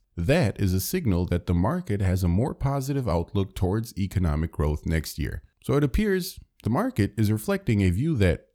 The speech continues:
a Biden win, while likely to bring higher tax rates for businesses and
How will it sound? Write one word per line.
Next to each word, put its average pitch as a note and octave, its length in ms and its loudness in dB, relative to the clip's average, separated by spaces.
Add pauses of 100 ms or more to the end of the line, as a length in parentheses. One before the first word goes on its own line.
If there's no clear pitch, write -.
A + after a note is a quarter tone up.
a F#2 80 2
Biden C3 500 2
win, F2 360 0
while E2+ 520 0
likely G2 440 -2
to F#2+ 120 2
bring F2+ 280 2
higher F2+ 500 0
tax D#3 360 -4
rates C3 280 -6
for F#2 100 -4
businesses A#2+ 680 0
and F2 240 -2